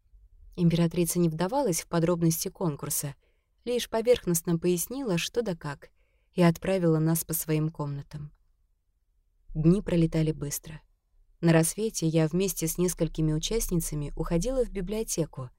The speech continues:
и выползала оттуда, уже когда в небе появлялись первые звёзды.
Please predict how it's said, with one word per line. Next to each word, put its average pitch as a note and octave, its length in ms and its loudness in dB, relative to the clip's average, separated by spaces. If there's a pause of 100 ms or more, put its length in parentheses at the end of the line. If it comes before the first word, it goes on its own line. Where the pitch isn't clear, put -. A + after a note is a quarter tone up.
(340)
и D#3 140 4
выползала D#3+ 680 2
оттуда, E3 460 -4 (280)
уже D#3+ 200 4
когда D3+ 340 0
в C#3+ 80 -4
небе E3 260 4
появлялись D3+ 600 0
первые D3 380 -2
звёзды. C#3+ 520 -8